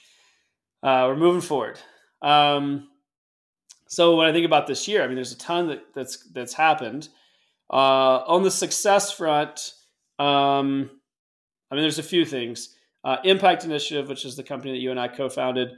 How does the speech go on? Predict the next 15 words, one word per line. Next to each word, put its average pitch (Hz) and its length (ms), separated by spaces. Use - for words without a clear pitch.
um, 127 680
we 143 80
officially 160 580
launched 135 380
that 123 240
last, 117 680
this 147 160
time 131 260
last 113 320
year. 107 200
It's - 140
been, 113 400
it's - 140
been, 113 400
uh, 120 120